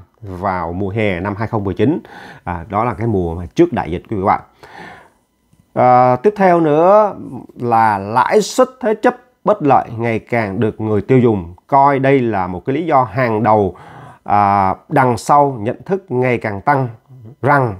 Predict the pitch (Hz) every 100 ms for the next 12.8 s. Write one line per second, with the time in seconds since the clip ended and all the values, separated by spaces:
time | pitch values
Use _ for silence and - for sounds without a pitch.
0 | 127 135 135 123 107 98 - 101 92 87
1 | 104 139 160 240 110 110 123 113 110 87
2 | - - - - _ 160 190 170 151 135
3 | 101 92 - 123 165 254 147 - 123 113
4 | 98 82 - _ _ _ - 101 95 107
5 | 101 101 101 _ 101 95 135 170 - -
6 | 139 139 214 - - 117 107 101 110 113
7 | 143 - - - _ - 131 120 104 120
8 | 110 95 92 92 110 87 98 _ 123 127
9 | 131 123 120 - 135 135 117 107 113 85
10 | 104 98 113 107 - 139 175 165 139 165
11 | 170 202 190 156 135 143 - 208 220 -
12 | 131 127 123 127 143 165 120 120